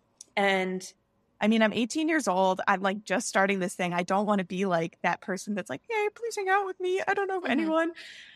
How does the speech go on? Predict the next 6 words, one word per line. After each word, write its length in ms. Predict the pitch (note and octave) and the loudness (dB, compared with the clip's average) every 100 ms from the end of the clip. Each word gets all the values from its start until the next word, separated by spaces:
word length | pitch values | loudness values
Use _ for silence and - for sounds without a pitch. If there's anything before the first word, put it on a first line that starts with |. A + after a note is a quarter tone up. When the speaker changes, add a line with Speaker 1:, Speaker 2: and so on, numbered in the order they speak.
| - | -6
Speaker 1:
I 140 | - G3+ | -2 0
just 180 | C4 | -2
felt, 160 | - F#3+ | 0 0
like, 140 | F#3 - | -2 -6
so 600 | F#3 - - F#3 F3 E3+ - | -12 -10 -2 0 2 0 -6
isolated. 640 | - - - - - - | -8 -8 -10 -8 -10 -12